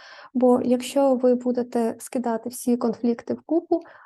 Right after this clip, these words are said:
а психіка так працює, що вона буде підкидати всі незадоволення, адже ви за-,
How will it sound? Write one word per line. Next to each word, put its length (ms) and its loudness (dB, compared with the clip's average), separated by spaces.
а 220 2
психіка 440 -4
так 180 -4
працює, 460 -2
що 180 -10
вона 200 -4
буде 220 -4
підкидати 540 -4
всі 220 -6
незадоволення, 680 -2
адже 180 -6
ви 120 -2
за-, 160 -8